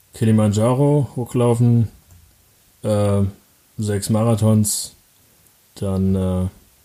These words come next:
ich werde jetzt bald in Schweden wohnen. Äh,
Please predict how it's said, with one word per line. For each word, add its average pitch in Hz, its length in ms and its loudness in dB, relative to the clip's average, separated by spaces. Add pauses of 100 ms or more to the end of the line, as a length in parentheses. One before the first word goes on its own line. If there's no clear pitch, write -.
(400)
ich 98 200 -6
werde 104 200 0
jetzt - 420 -2
bald 101 400 -6
in 98 340 0
Schweden 113 400 2
wohnen. 127 300 4 (720)
Äh, 101 40 -4